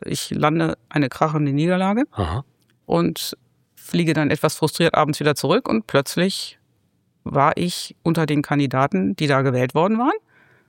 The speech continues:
Speaker 1: Und das war noch die Zeit, in der man untereinander besprach, wer den Vorsitz machen würde.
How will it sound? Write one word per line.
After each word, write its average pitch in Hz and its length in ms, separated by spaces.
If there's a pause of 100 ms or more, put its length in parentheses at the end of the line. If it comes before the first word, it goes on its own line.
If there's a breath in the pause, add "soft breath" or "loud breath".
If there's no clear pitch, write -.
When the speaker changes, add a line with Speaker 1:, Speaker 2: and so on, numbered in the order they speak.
(280 soft breath)
Speaker 1:
Und 175 420
das 160 180
war 160 100
noch 170 140
die 175 120
Zeit, 175 320
in 170 160
der 160 240
man 151 220
untereinander 165 560
besprach, 151 480
wer 156 160
den 147 140
Vorsitz 175 400
machen 135 260
würde. 151 220